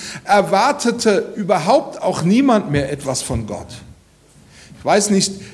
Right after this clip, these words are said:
wer von euch hier sitzt und denkt, "Na ja, das mit der Milch ist doch kein Problem, da gehen wir in den Aldi oder in den Lidl oder ins Kaufland,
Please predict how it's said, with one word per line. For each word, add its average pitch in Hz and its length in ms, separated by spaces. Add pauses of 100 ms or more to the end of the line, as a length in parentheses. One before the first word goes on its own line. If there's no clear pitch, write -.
(120)
wer 180 180
von 202 220
euch 202 260
hier 165 180
sitzt 175 360
und 147 80
denkt, 160 240
"Na 131 100
ja, 151 280
das 139 280
mit 156 340
der 131 120
Milch 180 560 (680)
ist 160 160
doch 175 160
kein 165 220
Problem, 165 560
da 139 80
gehen 160 280
wir 143 120
in 131 80
den 123 140
Aldi 202 420
oder 156 180
in 120 80
den 117 160
Lidl 226 360
oder 123 160
ins 110 160
Kaufland, 214 600